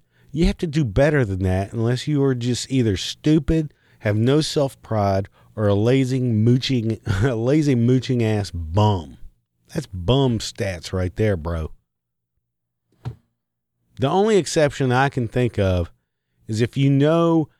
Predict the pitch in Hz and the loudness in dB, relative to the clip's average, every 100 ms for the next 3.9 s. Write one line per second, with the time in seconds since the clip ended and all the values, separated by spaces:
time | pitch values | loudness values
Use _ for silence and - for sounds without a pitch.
0 | _ _ 113 113 117 101 127 135 139 135 | _ _ -6 -4 -4 0 2 4 4 2
1 | 120 - 92 90 98 139 170 151 143 - | -2 -6 -4 -2 0 2 4 4 2 2
2 | 117 104 98 95 90 95 95 104 104 107 | -2 0 -2 -4 -4 -6 -6 -6 -4 -2
3 | 104 117 120 - 131 139 139 139 120 | -2 -2 -4 -6 0 2 2 0 -2